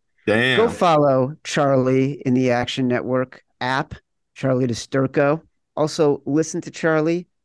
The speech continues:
Speaker 2: every week on Payoff Pitch, the M L B podcast from Action Network. The guy's walking around with just a glow today. I can't even believe he bothered to come in. I asked him what he was gonna do with the money. He's like, "I'm taking it out of the account, putting it in my bank."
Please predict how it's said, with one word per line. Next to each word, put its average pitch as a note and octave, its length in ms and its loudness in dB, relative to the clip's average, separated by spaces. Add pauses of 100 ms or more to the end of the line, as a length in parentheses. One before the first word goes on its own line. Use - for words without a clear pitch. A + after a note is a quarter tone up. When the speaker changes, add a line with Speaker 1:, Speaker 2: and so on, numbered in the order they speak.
(180)
Speaker 2:
every C#3 280 2
week D3 400 -2 (340)
on B2+ 220 -2
Payoff C#3+ 460 -2
Pitch, - 380 -8
the B2+ 240 -6
M C3+ 160 4
L C3 160 4
B C3+ 380 2 (220)
podcast C#3+ 720 -2
from C3 300 -2
Action B2+ 440 -2
Network. F3 520 -2 (360)
The D#3+ 80 2
guy's A3+ 260 2
walking F#3+ 360 2
around C#3 540 0 (360)
with C#3+ 260 0
just D3+ 320 0
a B2 80 -2
glow B2+ 760 0 (280)
today. B2 280 -4
I C#3+ 80 -4
can't F#3+ 280 -6
even D#3+ 160 -2
believe C3 320 0
he A#2+ 80 -6
bothered A#2 380 -2
to A2 60 -6
come G2+ 200 -8
in. - 180 -12 (460)
I D3+ 60 2
asked G3+ 200 2
him E3+ 140 0 (180)
what D#3+ 160 2
he D#3+ 40 4
was C#3 120 2
gonna C#3 140 0
do C#3 80 -2
with C3+ 100 0
the B2 60 -4
money. A2+ 180 -4
He's A#2+ 200 -8
like, A#2 120 -2
"I'm G#2+ 100 -4
taking D3 280 0
it D3 80 2
out D3 80 2
of C#3+ 60 0
the C#3+ 80 0
account, C#3+ 420 -4
putting D3 220 0
it - 20 2
in C#3+ 60 2
my C#3+ 100 2
bank." C#3+ 360 0